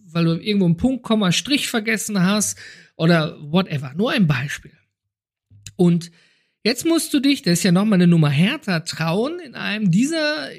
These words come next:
sozialen Bereiche, egal wo sie sind,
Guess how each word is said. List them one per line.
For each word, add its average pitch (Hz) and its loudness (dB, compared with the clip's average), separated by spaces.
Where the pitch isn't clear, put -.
sozialen 156 -2
Bereiche, 175 0
egal 151 -4
wo 156 4
sie 240 0
sind, 262 -4